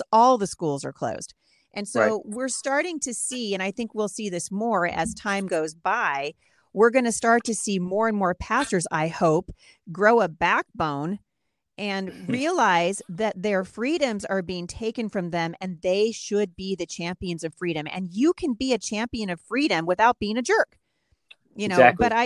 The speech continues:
Speaker 1: it's,
Speaker 2: Yeah.
Speaker 1: it's sad to me, uh, to see the cowardice in the church right now. It really is.
Speaker 2: It, it is. And, and we need to lear-, learn a lesson, uh, about civics as well. You keep saying that, uh, all the time.
Speaker 1: Yep.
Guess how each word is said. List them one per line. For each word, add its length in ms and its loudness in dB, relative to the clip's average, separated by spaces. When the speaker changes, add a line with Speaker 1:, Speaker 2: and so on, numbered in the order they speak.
Speaker 1:
it's, 220 -8
Speaker 2:
Yeah. 100 0
Speaker 1:
it's 140 -4
sad 380 -2
to 120 -4
me, 440 -4
uh, 160 2
to 120 -4
see 220 -2
the 100 2
cowardice 520 0
in 80 -4
the 100 -2
church 280 -4
right 140 -2
now. 160 0
It 60 -2
really 320 0
is. 240 -4
Speaker 2:
It, 180 -2
it 120 2
is. 340 2
And, 320 -4
and 220 0
we 80 6
need 160 4
to 60 4
lear-, 320 2
learn 280 2
a 60 2
lesson, 440 2
uh, 280 2
about 320 6
civics 380 0
as 100 -2
well. 320 0
You 100 -4
keep 220 -4
saying 220 2
that, 240 6
uh, 320 2
all 140 10
the 120 0
time. 340 2
Speaker 1:
Yep. 200 -2